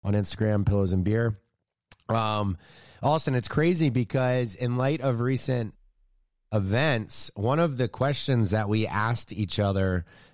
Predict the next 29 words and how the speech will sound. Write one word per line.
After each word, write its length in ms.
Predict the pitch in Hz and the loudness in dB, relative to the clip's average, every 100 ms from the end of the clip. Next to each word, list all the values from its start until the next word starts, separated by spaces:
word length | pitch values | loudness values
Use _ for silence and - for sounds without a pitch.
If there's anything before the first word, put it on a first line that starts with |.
| _ | _
um, 520 | 101 98 92 90 92 - | -2 0 0 -2 -2 -2
a 100 | 101 | -4
couple 460 | - 120 117 117 | 0 0 0 -2
of 140 | 92 80 | -2 0
weeks 320 | 107 127 - | 0 0 -2
ago, 340 | 101 87 78 85 | -2 -2 -2 2
maybe 240 | 104 131 | 2 2
a 40 | 135 | 2
couple 240 | 110 104 | 0 0
months 280 | 95 107 107 | 2 0 0
ago, 300 | 113 95 90 | 0 0 0
was, 560 | 92 101 98 101 92 - - - - _ | 2 2 2 0 -2 -8 -16 -20 -20 _
would, 260 | - 120 107 | -2 -2 0
you 140 | 120 | 0
know, 200 | 110 92 | 0 0
and, 220 | 87 104 101 | -2 -2 -4
and 360 | - 98 95 - - 110 | -4 -6 -6 -10 -20 -8
we're 140 | 117 | -6
saying 240 | 104 131 120 | 0 0 2
this 180 | 107 104 | -2 -2
as, 300 | 98 - - | -4 -6 -4
as 160 | 120 98 | -2 -2
sensitive 480 | 110 104 104 98 | -2 -2 -2 -4
as 60 | 90 | -4
possible, 480 | - 127 131 - 95 | -2 -2 -2 -2 -2
but 240 | 95 87 - | 0 -2 -4
would 240 | 107 131 | -2 0
you 120 | 120 135 | 2 4
rather 560 | 123 117 117 113 107 | 4 2 2 2 0